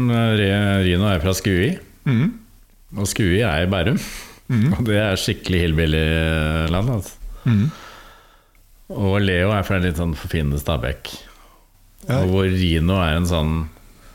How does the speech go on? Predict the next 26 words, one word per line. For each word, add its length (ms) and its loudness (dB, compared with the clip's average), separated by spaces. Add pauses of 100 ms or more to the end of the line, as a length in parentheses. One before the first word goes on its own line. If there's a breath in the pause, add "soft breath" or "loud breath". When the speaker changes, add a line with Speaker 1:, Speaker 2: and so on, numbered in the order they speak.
(640 loud breath)
Speaker 1:
gangster, 400 0
han 80 0
er, 640 -2
jeg, 300 -4 (160)
jeg 180 -2
drar 220 0
jo 100 -4
på 240 -2
litt, 160 -2
da. 80 -2 (240)
Det 80 -4
er 80 -4
ikke, 240 -4 (1300)
han 160 -4
er 80 -4
ikke 160 -6
en 80 0
vanlig, 460 -2 (680)
vanlig 320 -4
figur, 320 0
men 220 0 (920 loud breath)
han 140 -2
er 100 2
liksom 160 0
Bærums 400 0
gangster, 480 0